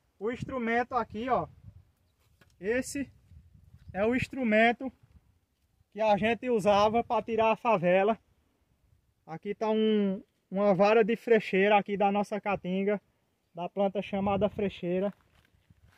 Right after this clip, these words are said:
A gente enrolava um, botava, fazia tipo um anzol aqui na ponta da vara e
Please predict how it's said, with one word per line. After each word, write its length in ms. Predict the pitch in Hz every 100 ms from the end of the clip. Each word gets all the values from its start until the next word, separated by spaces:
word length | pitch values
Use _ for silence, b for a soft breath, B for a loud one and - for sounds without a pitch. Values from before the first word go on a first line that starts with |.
| -
A 140 | 156
gente 240 | 196 208
enrolava 500 | 226 208 220 214 208
um, 340 | 214 220 208 180 - _ _ _ _ _ _ _
botava, 400 | 160 185 - 196 202
fazia 380 | 226 196 208
tipo 300 | 214 220 -
um 120 | 233 233
anzol 340 | 190 208 214
aqui 320 | 208 - 202
na 120 | 214 196
ponta 300 | 214 226 233
da 180 | 220
vara 400 | 190 170 180 202 208 _ _ _ _ _ _ _ _ _ _ _ 175
e 360 | 196 214 233